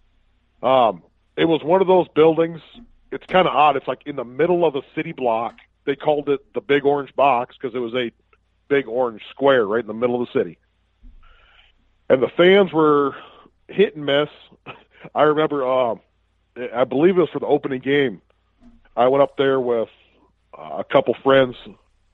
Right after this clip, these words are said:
and a buddy of mine and I got a,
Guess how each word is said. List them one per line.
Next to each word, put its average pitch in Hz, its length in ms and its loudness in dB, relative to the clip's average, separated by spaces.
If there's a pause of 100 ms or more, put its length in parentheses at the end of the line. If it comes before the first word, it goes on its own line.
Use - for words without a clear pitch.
(800)
and 120 280 -4
a 110 60 -2
buddy 147 280 4
of 135 60 2
mine 127 180 2
and 120 120 -4
I 117 120 0
got 120 220 0
a, 101 240 -6